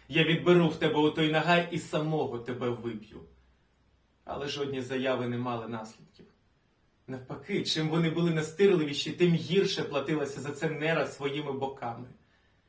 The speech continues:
Але от що усіх найбільше дивувало. Нера не лише не ображалася на свого лютого хазяїна, не тільки не протестувала, не намагалася втекти, а навпаки,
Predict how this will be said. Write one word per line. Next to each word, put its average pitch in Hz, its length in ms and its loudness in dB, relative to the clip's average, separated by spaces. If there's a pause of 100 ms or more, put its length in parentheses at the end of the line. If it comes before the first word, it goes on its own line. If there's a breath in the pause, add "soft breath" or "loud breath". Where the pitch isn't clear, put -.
(500 soft breath)
Але 156 240 -4
от 180 140 -6
що - 240 -10
усіх 175 380 -8
найбільше 165 440 -8
дивувало. 156 640 -10 (960 soft breath)
Нера 156 260 4
не 147 100 -4
лише 147 320 -4
не 175 120 -2
ображалася 131 800 -6
на 117 100 -10
свого 123 320 -6
лютого 117 340 -6
хазяїна, 117 600 -12 (520 soft breath)
не 175 160 4
тільки 190 300 2
не 160 100 4
протестувала, 147 1040 2
не 139 120 -6
намагалася 143 640 -4
втекти, - 460 -2
а 139 120 2
навпаки, 123 720 -10